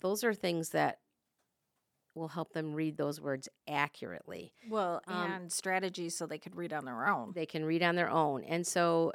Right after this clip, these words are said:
Speaker 1: um, one big part of the, the podcast was, was kind of looking at those techniques
Speaker 2: Mm-hmm.
Speaker 1: and, and saying, "Are they really l-, reading?
Speaker 2: Right.
Speaker 1: Or are they just guessing
Speaker 2: Right.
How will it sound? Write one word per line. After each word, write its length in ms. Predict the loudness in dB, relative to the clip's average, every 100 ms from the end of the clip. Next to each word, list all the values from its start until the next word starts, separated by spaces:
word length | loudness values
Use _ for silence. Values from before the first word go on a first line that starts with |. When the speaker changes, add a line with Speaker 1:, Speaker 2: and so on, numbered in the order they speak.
| 0
Speaker 1:
um, 320 | -2 0 -2
one 380 | 0 4 4 4
big 440 | 4 6 4 2
part 280 | 2 4 4
of 140 | 0
the, 240 | 0 0 0 -6
the 100 | -6
podcast 640 | 0 0 0 -2 -2 -2
was, 300 | -4 -4 -6 -12 -20 -20 _
was 460 | -4 -2 -2 -4 -6 _
kind 200 | -6 -4
of 160 | -4 -8 _ -8
looking 360 | -4 0 2
at 240 | 4 2 -2 _ _ _ _ _ _
those 280 | -2 -2 -2
techniques 1040 | -4 -6 -4 -2 2 2 0 -4 -8 -10 -12
Speaker 2:
Mm-hmm. 120 | -10 -8
Speaker 1:
and, 340 | -6 -8 -10 _ _ -12
and 200 | -8 -6
saying, 360 | -2 0 -2 -4
"Are 160 | -6
they 180 | -4 -4
really 440 | -4 -2 0 0 -2
l-, 200 | -6 -8 _ _
reading? 600 | -18 -8 -2 -2 2 2 2 0 _ _ _
Speaker 2:
Right. 240 | -4 0 4
Speaker 1:
Or 100 | 2
are 60 |
they 180 | 2 0
just 340 | -2 -4 -6 -2
guessing 560 | -2 0 -4 -6 -10 -14 _
Speaker 2:
Right. 280 | -4 -4 -4